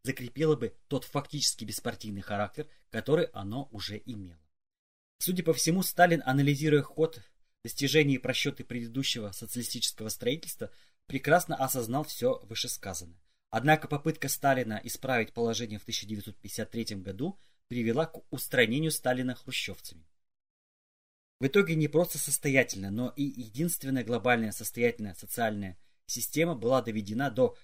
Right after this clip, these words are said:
всеобъемлющего кризиса, поставившего под вопрос саму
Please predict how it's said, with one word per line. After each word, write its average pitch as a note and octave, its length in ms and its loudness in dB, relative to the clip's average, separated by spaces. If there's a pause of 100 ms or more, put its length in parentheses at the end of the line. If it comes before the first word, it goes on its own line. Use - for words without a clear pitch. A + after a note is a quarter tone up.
(160)
всеобъемлющего C3 1000 2
кризиса, G#2 580 -8 (380)
поставившего B2 640 2
под G2 180 -4
вопрос A#2 400 0
саму C#3 440 -2